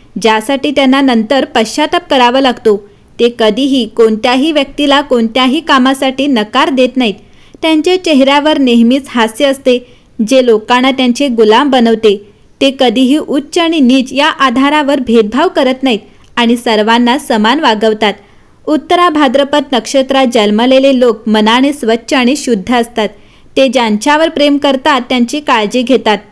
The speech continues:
त्यांच्यासाठी ते नेहमीच तयार असतात आणि त्यांच्या समस्या ते स्वतः सोडवतात.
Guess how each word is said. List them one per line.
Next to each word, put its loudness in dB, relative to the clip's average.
त्यांच्यासाठी 0
ते 0
नेहमीच 0
तयार 2
असतात 0
आणि 2
त्यांच्या 0
समस्या -2
ते -6
स्वतः -2
सोडवतात. 0